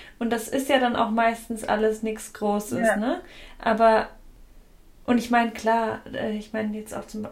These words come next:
Speaker 1: Osteopathie und Physiotherapie ist natürlich wichtig und sinnvoll, aber ich bin auch an sich halt ständig mit ihm zum Arzt gefühlt.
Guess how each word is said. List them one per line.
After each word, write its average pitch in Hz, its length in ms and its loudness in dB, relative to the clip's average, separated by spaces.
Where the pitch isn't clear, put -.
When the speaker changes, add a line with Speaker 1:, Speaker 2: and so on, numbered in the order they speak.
Speaker 1:
Osteopathie 220 680 -2
und 202 160 -6
Physiotherapie 214 640 -8
ist 202 100 -12
natürlich 214 380 -10
wichtig 220 480 2
und 202 140 -2
sinnvoll, 240 520 2
aber 220 140 2
ich 214 200 0
bin 240 180 2
auch 214 160 -2
an 214 200 0
sich 277 360 -2
halt 247 140 4
ständig 214 580 -2
mit 220 240 -6
ihm 214 240 0
zum 208 200 -8
Arzt 190 560 -6
gefühlt. 190 680 -4